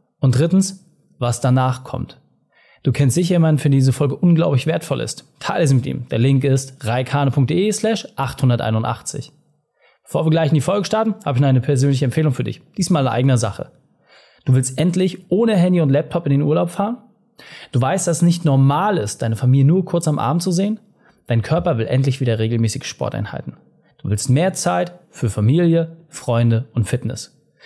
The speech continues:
Wir haben eine einzigartige Lösung für dich entwickelt, einen klaren Schritt-für-Schritt-Trainingsplan, der dich und deine Situation erfasst.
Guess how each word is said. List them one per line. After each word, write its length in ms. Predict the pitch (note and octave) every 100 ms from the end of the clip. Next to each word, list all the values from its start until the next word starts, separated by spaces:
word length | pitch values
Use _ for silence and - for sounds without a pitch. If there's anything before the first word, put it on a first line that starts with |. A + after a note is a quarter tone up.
| - -
Wir 80 | E3+
haben 120 | F#3+
eine 220 | E3+ E3+
einzigartige 600 | F#3 A3 - F3 D#3 C#3+
Lösung 240 | C#3+ E3+ E3+
für 140 | -
dich 120 | A#2
entwickelt, 380 | G#2 F#2+ G#2 -
einen 260 | A2 G#2+ -
klaren 460 | - D#3+ F#3+ D#3+
Schritt-für-Schritt-Trainingsplan, 1400 | C3 - G3+ - D#3+ - D#3+ - F3 F3+ E3 - D#3+ C#3
der 100 | B2+
dich 320 | A#2+ G3 G#3
und 140 | C3+ A#2
deine 240 | D#3 E3+
Situation 440 | D3 D3 C#3+ D3
erfasst. 480 | C#3 - - - -